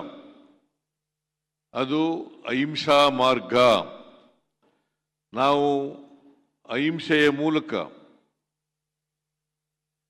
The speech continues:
ಸತ್ಯಾಗ್ರಹಗಳ ಮೂಲಕ ಈ ದೇಶಕ್ಕೆ ಮಹಾತ್ಮ ಗಾಂಧೀಜಿಯವರ ನೇತೃತ್ವದಲ್ಲಿ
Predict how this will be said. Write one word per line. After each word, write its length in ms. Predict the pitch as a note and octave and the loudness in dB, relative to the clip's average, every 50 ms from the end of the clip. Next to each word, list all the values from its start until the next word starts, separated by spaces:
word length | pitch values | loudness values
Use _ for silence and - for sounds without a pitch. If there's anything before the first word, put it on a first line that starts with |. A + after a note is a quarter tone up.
| _ _ _ _ _ _ _ _ - | _ _ _ _ _ _ _ _ -4
ಸತ್ಯಾಗ್ರಹಗಳ 760 | C#3+ C3+ C#3 - D#3+ D#3+ D#3+ D3 D3+ D3+ D3 C#3+ C#3+ D3 C#3+ | -4 -4 0 2 2 2 4 4 2 2 2 2 4 4 4
ಮೂಲಕ 440 | C#3+ C#3+ D3 D#3+ D#3 D#3+ D#3 D#3 B2+ A2 F2+ D#2 D2 - - - - - - _ _ _ _ _ _ _ _ _ _ _ _ _ _ _ _ _ _ _ _ _ - | 2 2 2 2 2 2 0 0 -2 -2 -2 -2 -6 -12 -20 -20 -20 -20 -20 _ _ _ _ _ _ _ _ _ _ _ _ _ _ _ _ _ _ _ _ _ -14
ಈ 100 | B2+ B2 | -12 -6
ದೇಶಕ್ಕೆ 800 | A2+ C3 D#3 D#3+ D#3 D#3+ C#3+ - C#3+ C3 C#3+ C3 B2 A#2 B2 B2 - - - - - - _ _ _ _ _ _ _ _ _ _ _ _ _ _ _ _ _ _ _ _ _ _ _ _ _ _ _ _ _ _ _ - | -2 0 0 0 0 -2 -4 -4 -4 -2 0 0 0 0 -2 -4 -8 -14 -20 -20 -20 -20 _ _ _ _ _ _ _ _ _ _ _ _ _ _ _ _ _ _ _ _ _ _ _ _ _ _ _ _ _ _ _ -4
ಮಹಾತ್ಮ 320 | A#2 C3+ C#3+ D3 C#3+ D3 | -4 -4 -4 -2 -4 -2
ಗಾಂಧೀಜಿಯವರ 720 | C#3 B2+ C#3 C#3 C#3 C#3 D#3+ E3+ E3 D3 D3+ D3 C#3+ C#3 | 0 2 0 0 0 0 -2 -2 0 0 0 2 0 0
ನೇತೃತ್ವದಲ್ಲಿ 1000 | B2+ C3 C#3 D3 D3 D3+ D3 A#2+ - C3+ C3 C3 B2+ B2+ C3+ C3+ B2 A2 G#2+ G#2 | 0 0 -2 0 -2 -4 -6 -4 -4 -4 -4 -2 -2 -2 0 0 0 -2 -4 -8